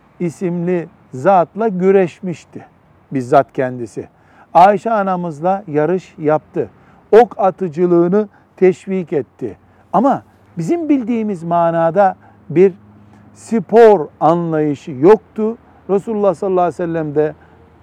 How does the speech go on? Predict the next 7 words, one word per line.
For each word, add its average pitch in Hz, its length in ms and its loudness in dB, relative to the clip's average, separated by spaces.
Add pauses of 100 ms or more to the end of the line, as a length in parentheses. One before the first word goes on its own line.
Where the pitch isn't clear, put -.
(120)
öyle 208 360 4
bir 147 180 -2 (220)
teşvik, 175 520 -4
sünnet 170 520 -6 (260)
emri 175 520 -4 (160)
yoktur. 160 540 -2 (460)
Fakat 233 320 0